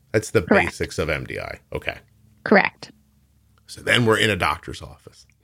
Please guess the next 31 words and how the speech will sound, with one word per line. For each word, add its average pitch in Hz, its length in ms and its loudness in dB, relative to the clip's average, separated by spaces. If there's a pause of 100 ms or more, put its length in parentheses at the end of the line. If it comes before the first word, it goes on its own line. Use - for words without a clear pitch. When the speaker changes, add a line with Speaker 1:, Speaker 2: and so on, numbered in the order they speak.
(640)
Speaker 1:
I'm - 320 -10
gonna 92 80 -6
make - 180 -2
up 254 60 4
Speaker 2:
Yeah. 262 260 6
Speaker 1:
some, - 80 -10 (120)
I'm 143 60 2
gonna 120 120 0
make 113 200 2
up 110 100 0
some 87 200 -6
numbers. 76 380 -12 (420)
Let's 120 240 4
say, - 180 8 (100)
Speaker 2:
<laughs> - 120 -20
Speaker 1:
let's 123 220 -2
say 147 180 2
our 127 140 4
basal, 101 560 -2
it's - 420 -16
like, 85 240 -12 (100)
I 87 100 -8
don't 76 120 -10
know. 62 240 -14
Let's 120 140 -4
say 156 120 2
our 139 120 8
basal's 95 420 2
ten 82 480 -4
a 101 80 -6
day. 58 300 -8